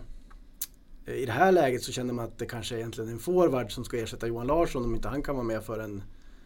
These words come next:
eh, till jul nu då. Istället kommer in en back, ja, det kanske var det man fick då, men det kanske kommer någon mer, vi får se. För det var ju lite kul att, eh, om ni har hunnit läsa den här texten vi har ute med, med, med Mikko, där han säger att han tackar Alsen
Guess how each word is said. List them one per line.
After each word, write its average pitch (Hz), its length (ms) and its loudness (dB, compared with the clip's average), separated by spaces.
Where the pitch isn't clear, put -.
eh, 107 260 -8
till 120 100 -4
jul 151 300 8
nu 107 100 -2
då. 98 180 -6
Istället 127 280 -2
kommer 139 160 4
in 139 100 2
en 127 120 0
back, 143 220 4
ja, 139 240 4
det 139 80 4
kanske 135 220 -4
var 127 40 0
det 127 100 0
man 131 120 -2
fick - 300 -4
då, 117 120 -4
men 131 140 -6
det 135 60 -4
kanske 120 280 -4
kommer 143 300 0
någon 123 180 0
mer, 143 220 2
vi 117 100 -4
får 143 120 -4
se. 131 320 0
För - 80 -10
det 139 60 0
var 143 100 2
ju 143 60 2
lite 143 180 0
kul 170 260 8
att, - 300 -2
eh, 120 60 0
om 135 80 -4
ni 127 60 -2
har 127 60 -2
hunnit 131 140 0
läsa 120 200 -2
den 123 100 -6
här 120 100 -6
texten 123 600 -4
vi 127 80 -8
har 117 120 -6
ute 117 280 -6
med, 120 260 -8
med, 127 280 -8
med 131 120 -4
Mikko, 120 440 -4
där 120 160 -4
han 123 140 0
säger 123 300 0
att 117 100 -2
han 113 100 0
tackar 165 300 6
Alsen 127 540 8